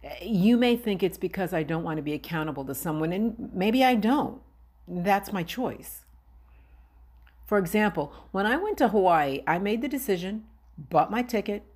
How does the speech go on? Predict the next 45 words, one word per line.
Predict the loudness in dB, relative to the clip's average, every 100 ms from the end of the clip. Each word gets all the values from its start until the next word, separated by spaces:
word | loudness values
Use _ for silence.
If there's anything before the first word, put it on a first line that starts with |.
| -20 _
reserved | -4 -2 0 0 2
my | -2
hotel, | -2 -4 0 2 2 -2 -10
and | -4 -2
got | 2 4
on | 2
a | -2
plane. | -6 -6 -6 -10 -16 -20 -20 -20 -20 -20 -20 -20 -20 _ -16
Conversely, | -4 0 2 4 2 2 0 0
when | 0 -2
I |
went | -2 -4 -4
to | -4
New | -4
Orleans | 0 0 0 -2 -4
with | -6
a | -8
gentleman, | -2 0 0 -2 -4 -6 -10 -18 -20 -14 -4
we | 0
had | 0 0
to | -2
have | 0 2 0 -2
fifty | -4 -2
eleven | 2 2 2
conversations | -2 -2 -2 -4 -2 -4 -4 -6
about | -2 0 2 0 -2
when | 0 0
we | 2
would | 0 -2
go, | -2 -4 -4 -6
where | -2 0
we | 2 2
would | 0
stay, | -2 -4 -2 -2
how | -4 -2 -2
long | 0 0 2
we | 0
would | 0 -4
stay, | -6 -4 -4
blah, | -4 -6 -2 0 0
blah, | 0 -4 -8
blah. | -8 -8 -2 -2
It | 0 0 0 0
was | -2 -2 -4
exhausting. | -8 -8 -8 -6 -4 -4 -6 -2 0 0 -2 -6